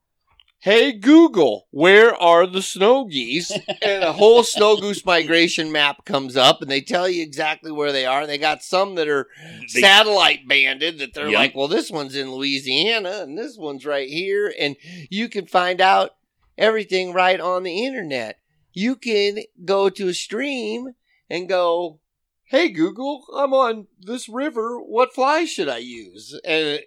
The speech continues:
Speaker 1: you know, and it'll come up where, you know, so some of the, I wanna say for everybody, but to me, I feel like some of the research, the fun, the scouting and the research and the,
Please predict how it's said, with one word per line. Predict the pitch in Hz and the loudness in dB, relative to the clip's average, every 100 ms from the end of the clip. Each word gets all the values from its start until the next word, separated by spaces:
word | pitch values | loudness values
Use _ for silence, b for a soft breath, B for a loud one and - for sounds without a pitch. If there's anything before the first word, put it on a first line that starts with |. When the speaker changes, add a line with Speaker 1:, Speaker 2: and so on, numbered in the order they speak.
| _ | _
Speaker 1:
you | - 185 | -4 -2
know, | 165 151 156 | 0 0 0
and | 156 156 | -2 0
it'll | 147 139 | -2 -2
come | - 156 135 | -2 -2 0
up | 131 113 107 _ | -2 -4 -8 _
where, | 127 127 127 120 127 _ _ | -6 -4 -2 -4 -8 _ _
you | 170 | -6
know, | 180 | -4
so | 160 170 | -4 -10
some | - 311 359 | 0 0 0
of | 294 | -2
the, | 208 156 - _ _ - | -4 -4 -10 _ _ 2
I | 214 | 6
wanna | 247 | 6
say | 226 202 180 | 4 0 -2
for | 160 143 | -2 0
everybody, | 170 196 151 147 135 | 0 0 -6 -6 -6
but | 143 139 | -8 -10
to | 156 | -14
me, | 147 160 202 226 180 156 - | -10 -10 -10 -8 -8 -8 -8
I | 139 | -12
feel | - 156 143 | -8 -6 -4
like | 135 120 - | -2 -4 -6
some | 170 202 | -8 -8
of | 160 | -10
the | 123 | -12
research, | 113 131 160 180 - 165 139 - - | -14 -14 -14 -14 -12 -12 -12 -16 -14
the | 120 | -14
fun, | - 147 156 160 | -2 0 0 -2
the | 135 117 | -4 -6
scouting | - - 139 160 170 165 156 143 | -6 -4 0 0 -2 -4 -6 -8
and | 131 | -8
the | 127 | -10
research | 123 147 170 - 160 147 127 - | -8 -8 -8 -8 -6 -6 -8 -10
and | 123 120 | -10 -8
the, | 113 | -10